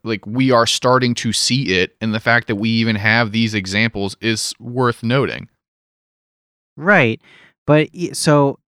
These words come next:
Speaker 2: here's the thing, is you still have people like Nancy Pelosi that are in charge of huge progressive areas like San Francisco. I feel like every place that is, like, a stronghold of progressive stuff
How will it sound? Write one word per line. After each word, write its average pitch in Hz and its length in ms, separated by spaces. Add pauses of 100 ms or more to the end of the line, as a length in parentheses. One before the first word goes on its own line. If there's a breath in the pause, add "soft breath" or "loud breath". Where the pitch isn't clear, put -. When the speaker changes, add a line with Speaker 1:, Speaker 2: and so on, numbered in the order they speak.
Speaker 2:
here's 190 300
the 135 80
thing, 113 300
is 101 180
you 113 80
still - 220
have 170 120
people 143 260
like 113 140
Nancy 110 340
Pelosi 104 720
that 101 140
are 104 60
in 101 100
charge 104 380
of 104 400 (400 soft breath)
huge 131 460
progressive 110 640 (120)
areas 107 600
like 101 220
San 101 240
Francisco. - 760
I 123 120
feel 185 180
like 196 240 (240 loud breath)
every 180 300
place 160 380
that 127 180
is, 113 260
like, 110 360 (100)
a 113 100
stronghold 120 800
of 110 200
progressive 104 520
stuff 117 320